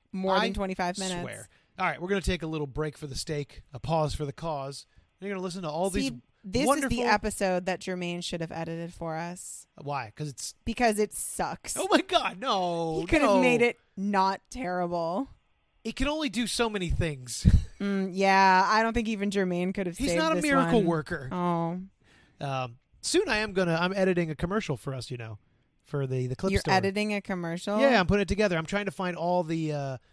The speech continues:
Speaker 2: uh, clips where there are fun auditory things that happen.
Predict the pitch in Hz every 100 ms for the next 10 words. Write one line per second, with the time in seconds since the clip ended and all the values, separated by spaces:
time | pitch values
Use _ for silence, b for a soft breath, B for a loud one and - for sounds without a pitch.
0 | _ _ _ - 139 123 - 180 - -
1 | 156 151 143 147 135 127 175 160 151 _
2 | - 147 156 - 180 185 185 190 190 208
3 | - - _ 170 165 175 190 190